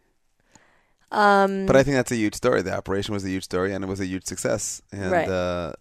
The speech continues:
Speaker 2: I think the success of Iron Dome was really the, basically the biggest story of the whole operation. Is that
Speaker 1: Right.
Speaker 2: in there?
Speaker 1: Um, not yet.
Speaker 2: Okay. Three.
Speaker 1: Um,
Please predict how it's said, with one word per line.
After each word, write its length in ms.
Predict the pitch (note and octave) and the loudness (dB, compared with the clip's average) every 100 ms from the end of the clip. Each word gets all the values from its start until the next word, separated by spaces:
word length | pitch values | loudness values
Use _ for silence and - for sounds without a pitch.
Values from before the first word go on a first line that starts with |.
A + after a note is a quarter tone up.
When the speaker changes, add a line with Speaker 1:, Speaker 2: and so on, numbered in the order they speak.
| - | -12
Speaker 2:
I 80 | G2+ | -8
think 280 | A2 G2 | -8 -8
the 280 | F#2 F#2+ F2+ _ _ _ | -8 -8 -8 _ _ _
success 440 | - G2 - G#2 A2 | -10 -8 0 0 0
of 140 | G2 | 0
Iron 340 | F#2 G2+ G2 | 0 0 -4
Dome 440 | G2 A#2 A2+ G2+ A#2+ _ _ _ _ _ | 0 0 0 -4 -8 _ _ _ _ _
was 240 | - F#2+ F#2 | -6 -6 -2
really 400 | G#2 F#2+ F#2 E2+ _ _ - | -2 -2 -4 -8 _ _ -20
the, 80 | |
basically 400 | E2+ G2+ F#2+ G2 | -4 -4 -4 -8
the 120 | F#2 F#2 | -8 -4
biggest 260 | G#2 F#2+ | -4 -4
story 300 | - F#2+ F2 | -2 -2 -2
of 120 | F2 | -4
the 80 | E2+ | -6
whole 220 | F2+ F2 | -4 -2
operation. 480 | E2+ E2 F2 F#2+ G2+ _ _ - | -2 -2 -6 -6 -12 _ _ -10
Is 80 | |
that 100 | G2 | -2
Speaker 1:
Right. 180 | F#2 C3+ _ _ _ _ _ _ _ _ | -2 -2 _ _ _ _ _ _ _ _
Speaker 2:
in 100 | G2+ | -12
there? 180 | F#2+ G2+ - _ _ _ _ _ _ | -8 -8 -12 _ _ _ _ _ _
Speaker 1:
Um, 580 | - F#3+ F3 E3+ F3 F3+ - | -6 -2 -2 -4 -6 -10 -8
not 280 | F#3 E3+ | -6 -6
yet. 220 | F3 E3 - | -4 -4 -4
Speaker 2:
Okay. 260 | C#3+ - D3+ _ _ _ _ _ _ _ _ _ | -10 -10 -16 _ _ _ _ _ _ _ _ _
Three. 260 | G2 A#2 G2+ _ _ _ _ _ - | -8 -8 -8 _ _ _ _ _ 6
Speaker 1:
Um, 720 | A3+ G#3 G3+ G3+ G3 G3 | 8 10 6 4 -4 -6